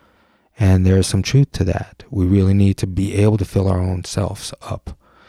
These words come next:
and not expect our partners to do that.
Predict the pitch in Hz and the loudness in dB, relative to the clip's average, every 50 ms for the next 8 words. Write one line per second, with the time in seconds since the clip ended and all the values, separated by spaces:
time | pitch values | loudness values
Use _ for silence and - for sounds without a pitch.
0 | - - - _ _ - 101 95 95 92 90 87 - - - - - 90 - _ | -20 -20 -20 _ _ -4 -2 0 2 2 2 0 -2 -4 -6 -4 -4 -4 -4 _
1 | - 92 90 - - - - - - - 107 98 92 90 - - - - - - | -4 -4 -4 -4 -6 -6 -6 -6 -4 -4 -4 -4 -4 -6 -10 -14 -18 -20 -12 -8
2 | - 101 90 87 90 98 104 101 - _ - - | -6 -4 -4 -4 -6 -6 -8 -10 -14 _ -20 -20